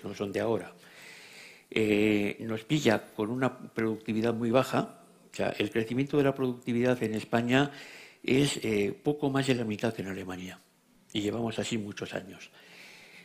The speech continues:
Eh, la segunda es el mercado laboral. Eh, el momento de mejores resultados en materia laboral,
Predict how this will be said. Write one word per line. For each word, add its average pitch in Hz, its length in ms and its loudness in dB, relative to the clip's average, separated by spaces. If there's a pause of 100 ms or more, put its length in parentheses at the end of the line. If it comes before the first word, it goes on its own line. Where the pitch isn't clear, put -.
(180)
Eh, 110 240 4
la 110 140 -2
segunda 123 260 2
es 127 80 2
el 117 80 2
mercado 107 340 2
laboral. 95 400 -6 (1300)
Eh, 101 840 0 (1120)
el 123 140 6
momento 139 840 2
de 117 500 0
mejores 151 760 2
resultados 117 920 2
en 104 140 -4
materia 131 360 4
laboral, 110 540 2